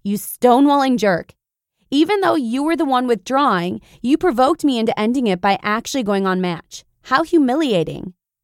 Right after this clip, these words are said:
End quote. At this point, Darlene took a pillow and hit the chair that the imaginary Jim was sitting in. Then she continued, quote, "And now I hear you are happy.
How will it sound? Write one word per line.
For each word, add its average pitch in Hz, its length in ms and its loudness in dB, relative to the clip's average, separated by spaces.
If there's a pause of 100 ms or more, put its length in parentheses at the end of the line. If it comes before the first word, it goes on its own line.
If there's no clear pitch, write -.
End 190 240 2
quote. - 340 -6 (840)
At 226 160 -8
this 359 240 -8
point, 214 400 -2
Darlene 240 440 2
took 320 200 0
a 311 40 0
pillow 196 380 2
and 202 140 0
hit 226 240 -4
the 320 80 -6
chair 202 280 2
that 196 160 2
the 196 120 0
imaginary 185 520 2
Jim 175 220 0
was 175 140 -2
sitting 160 300 0
in. 156 260 -8 (340)
Then 208 180 4
she 220 160 -4
continued, 175 680 0 (640)
quote, - 440 0 (720)
"And 247 160 0
now 339 400 4
I 277 120 2
hear 233 180 -4
you 233 180 -2
are 202 80 0
happy. 170 540 -4